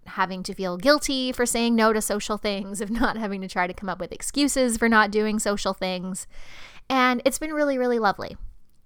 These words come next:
That being said, I also know that not everybody enjoys spending time alone as much as I do. And there are a lot of folks who have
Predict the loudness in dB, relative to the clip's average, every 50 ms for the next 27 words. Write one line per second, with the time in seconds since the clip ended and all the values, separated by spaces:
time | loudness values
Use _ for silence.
0 | _ -20 -20 -20 -20 -20 -20 -20 -20 _ -20 0 6 8 8 8 8 6 0 0
1 | 0 4 6 6 6 6 6 6 4 6 6 4 4 4 4 2 0 2 4 6
2 | 6 6 6 6 2 2 6 6 6 6 6 4 2 2 2 2 2 2 0 -2
3 | -4 -4 -4 -4 -4 -2 -2 -2 -2 -2 -2 -2 -2 -2 -2 -4 -6 -6 -8 -4
4 | -2 -2 -2 -2 -2 -2 -2 0 0 -2 -2 -4 -4 -4 -4 -4 -2 0 2 2
5 | 2 2 2 -2 -8 -12 -16 -20 -20 -20 _ -20 -20 -20 -20 -20 -20 -20 -10 -4
6 | -2 0 0 2 0 0 2 2 0 0 2 4 6 6 6 4 2 -2 -4 -4
7 | -4 -6 -8 -8 -8 -8